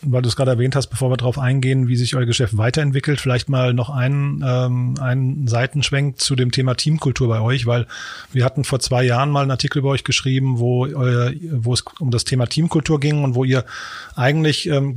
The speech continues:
ich glaube, wenn ich mich richtig erinnere, hieß es damals, von euren ganzen Mitarbeitern hatte damals noch kein einziger oder,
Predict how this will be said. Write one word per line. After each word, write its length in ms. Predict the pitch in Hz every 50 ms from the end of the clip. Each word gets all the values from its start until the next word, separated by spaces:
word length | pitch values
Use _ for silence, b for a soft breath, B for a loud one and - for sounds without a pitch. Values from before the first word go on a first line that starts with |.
| 135 -
ich 80 | 131
glaube, 280 | - - 139 143 156 143
wenn 80 | 139 135
ich 40 |
mich 160 | 139 135 127 143
richtig 180 | 131 135 147
erinnere, 360 | 131 139 139 135 139 143 139
hieß 180 | 123 127 139 131
es 80 | 135 -
damals, 340 | 139 131 135 135 - - -
von 180 | - - 135 139
euren 220 | 139 135 135 131
ganzen 240 | 127 139 143 - 143
Mitarbeitern 360 | 143 147 139 143 135 135 131
hatte 140 | 131 127 123
damals 320 | 120 127 127 131 139 127
noch 160 | - 131 117 -
kein 160 | - 131 135
einziger 380 | 127 131 143 143 147 143 147
oder, 220 | 139 127 123 131